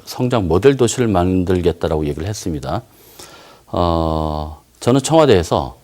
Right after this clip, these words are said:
어, 이 상권 르네상스 프로젝트를, 어, 진행을 하고 실천해 왔는데요. 전국 이십오 개 지역에서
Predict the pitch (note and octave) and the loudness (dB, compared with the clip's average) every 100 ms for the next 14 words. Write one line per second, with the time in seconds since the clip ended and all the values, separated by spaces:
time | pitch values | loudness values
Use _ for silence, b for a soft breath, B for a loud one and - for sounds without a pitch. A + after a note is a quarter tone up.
0 | b b b b b - C2+ C2 G1+ - | b b b b b -16 -14 -14 -20 -20
1 | _ _ _ _ _ _ _ - F#2 - | _ _ _ _ _ _ _ -6 -4 0
2 | D3 E3+ C#3 G2 F#2 - F2+ G#2 - - | 2 4 6 4 2 0 -2 -2 -4 -2
3 | E3 C3 - F2+ G2 C2 - _ _ _ | 2 2 0 -2 -2 -4 -12 _ _ _
4 | - D2+ C#2+ C#2 - F#2 F2+ F2 F2 D2+ | -10 -8 -6 -8 -4 0 0 0 -2 -2
5 | D2+ G#2+ - - A#2 G#2+ F#2+ E2+ C#2 C#2+ | -4 -6 -6 -6 -4 0 0 0 -4 -6
6 | B1+ D#2+ G2+ - _ B B B B - | -6 -8 -8 -14 _ B B B B -2
7 | G#2 A2+ B2 F#2+ G2 A2+ A2 A2 G#2 F#2+ | 2 4 4 4 2 4 4 4 4 2
8 | E2+ D2+ D#2+ F2 B2 | 2 0 0 -2 -4